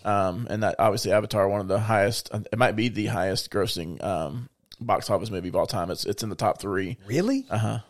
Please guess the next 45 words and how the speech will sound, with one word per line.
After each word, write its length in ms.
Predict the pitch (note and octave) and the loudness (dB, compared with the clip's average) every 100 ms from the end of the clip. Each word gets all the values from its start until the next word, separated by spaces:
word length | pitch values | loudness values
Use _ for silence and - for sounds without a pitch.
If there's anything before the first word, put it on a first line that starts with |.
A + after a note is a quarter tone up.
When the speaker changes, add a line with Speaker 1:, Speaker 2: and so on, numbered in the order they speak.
| _ | _
Speaker 1:
Along 300 | A2+ A2 G#2+ | 0 2 2
with, 80 | E2 | 2
I 40 | |
think, 140 | B2+ G2+ | 2 2
Speaker 2:
Wow. 60 | |
Speaker 1:
Return 240 | A2+ B2 A#2+ | 0 2 0
of 60 | |
the 60 | A2+ | 0
King 360 | - A#2 A2+ G#2 | -2 -2 -2 -4
and 100 | A#2 | -2
Titanic 640 | G#2 G2+ G#2+ G#2+ F#2+ - - | -2 -2 -4 -4 -6 -10 -10
and 160 | F2+ D2 | -8 -2
Avatar, 680 | F#2+ F#2 - F2+ F2 G#2 - _ _ - | 0 0 0 2 4 2 -4 _ _ -10
and 100 | F#2+ | -6
there's 140 | E2+ - _ | -6 -8 _
one 180 | - G#2 | -8 -4
or 20 | |
two 160 | - G2 | 0 0
others 200 | F2 G#2 | 2 0
that 120 | F2+ | 0
are 80 | F2 | 0
in 80 | F#2 | 0
that, 160 | - | 0
like, 160 | D2+ - | -2 -2
top 240 | G#2+ - | -2 0
five. 420 | G2+ F#2+ C#2 C2 A#2+ | 0 2 2 -2 -4
Speaker 2:
I 20 | |
had 120 | D3+ A#2 | -4 -4
no 160 | G2+ | -6
clue, 360 | - - G#2 E2+ | -8 -6 -6 -4
man. 260 | D2 G#2+ A1 - | 0 0 0 -6
Speaker 1:
Um, 160 | A#2+ - _ | -14 -18 _
did 200 | A#2+ A#2+ | 2 4
really 180 | G#2+ G2+ | 4 4
well. 280 | G2+ E2 C2+ | 4 4 2
So 120 | A2 | 2
they, 100 | A2+ | 2
and 80 | A#2 | 4
they 120 | B2 | 6
made, 220 | A#2+ A#2+ A#2 | 6 6 6
they 120 | B2 | 6
made 320 | A2 C3+ C#3+ | 4 2 2
two 160 | C#3+ B2 | 0 0
and 100 | A2 | 0
three 600 | A#2 A2+ A2+ G#2+ B2 | 0 0 0 -4 -8